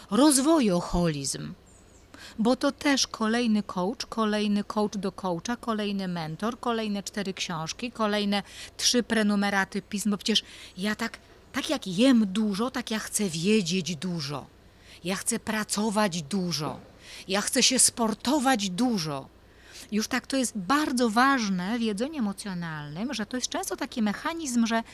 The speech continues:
dla osób, które mają takie kompulsywne zachowania, te izmy wszystkie,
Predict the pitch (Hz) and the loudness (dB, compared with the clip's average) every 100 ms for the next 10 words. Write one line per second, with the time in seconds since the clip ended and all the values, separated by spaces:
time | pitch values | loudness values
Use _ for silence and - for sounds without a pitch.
0 | - - - - 196 214 226 - - 285 | -18 -20 -20 -10 -4 0 0 0 0 2
1 | - 247 - 220 202 302 349 294 233 247 | 0 -4 -4 0 0 -2 -4 -6 -2 2
2 | 226 233 220 - 311 294 254 220 196 214 | 2 4 2 4 2 2 2 2 -2 -2
3 | 214 196 196 247 - 285 233 185 170 - | 0 0 0 -4 0 2 4 4 2 0
4 | - 160 - - - 180 | 0 -2 -6 -8 -6 -2